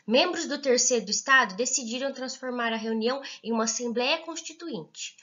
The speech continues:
com voto individual. Mas o que é uma assembleia constituinte? Pessoal, a assembleia constituinte é a reunião dos representantes da, da sociedade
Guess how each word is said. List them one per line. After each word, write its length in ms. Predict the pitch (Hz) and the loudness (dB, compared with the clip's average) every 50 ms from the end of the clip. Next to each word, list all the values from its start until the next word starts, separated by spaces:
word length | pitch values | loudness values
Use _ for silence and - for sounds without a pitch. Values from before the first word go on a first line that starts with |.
| - - _ | -20 -18 _
com 180 | - 302 311 254 | -6 -4 -4 -2
voto 320 | 220 226 214 233 220 233 | 0 0 0 0 -2 -4
individual. 540 | 254 233 240 226 220 208 220 180 160 156 - - - _ | -8 -6 -6 -6 -4 -4 -4 -4 -4 -6 -10 -16 -18 _
Mas 120 | - 415 440 | -8 -2 -2
o 80 | 466 | -2
que 220 | 466 539 587 554 427 | -2 0 2 4 4
é 80 | 320 | 4
uma 120 | 262 240 233 | 4 2 0
assembleia 400 | 226 - 247 233 214 208 202 202 | -4 -4 -4 -2 -2 -2 -4 -4
constituinte? 800 | 202 208 208 - - - - - 214 196 185 170 165 - - _ _ _ - | -6 -6 -4 -4 -4 -4 -6 -12 -10 -10 -10 -10 -12 -16 -20 _ _ _ -6
Pessoal, 520 | 226 226 - - 285 262 226 175 160 - - - - - - | -6 -4 -2 0 2 2 2 2 0 -4 -10 -20 -20 -18 -12
a 80 | 240 | -8
assembleia 460 | 226 226 - 277 269 247 277 311 349 330 | -8 -6 -4 -4 -4 -2 0 0 0 0
constituinte 840 | 339 311 269 233 - - 214 196 - 190 208 226 233 214 220 - 220 | -2 -4 -6 -4 -4 -6 -6 -10 -8 -4 -2 -2 -2 -2 -4 -8 -8
é 20 | |
a 40 | 208 | -6
reunião 520 | 233 240 247 247 247 240 220 208 214 233 | -4 -4 -4 -2 -2 -2 -2 -2 -2 -2
dos 160 | 233 233 226 220 | -4 -4 -6 -8
representantes 800 | 240 233 - 247 240 220 233 233 220 - 262 311 339 - - 294 | -8 -6 -4 -4 -4 -2 -4 -4 -4 -6 -6 -6 -6 -6 -8 -8
da, 140 | 302 294 294 - - - 220 | -8 -8 -8 -8 -12 -10 -6
da 100 | 226 226 | -6 -6
sociedade 760 | - 240 226 - - 220 202 185 170 180 196 220 - - | -4 -4 -4 -4 -4 -4 -2 0 2 2 2 0 -2 -8